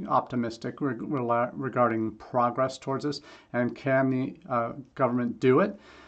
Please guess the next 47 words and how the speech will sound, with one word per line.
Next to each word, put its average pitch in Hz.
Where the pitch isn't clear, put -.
Uh, 123
I 123
think 123
they 120
can 127
if 135
they 123
have 117
their, 110
all 117
their 110
ducks 120
in 120
a 117
row 113
in 110
terms 107
of 113
what, -
uh, 117
how 127
involved 120
it, 117
it, 131
it 135
really 123
wouldn't 113
have 135
to 139
be 120
a 113
public-private 120
partnership 117
just -
'cause 120
of 120
the 113
nature 113
of, 117
uh, 117
interna-, 117
international 120
education 120
in 117
this 110
country. 135
Um, 123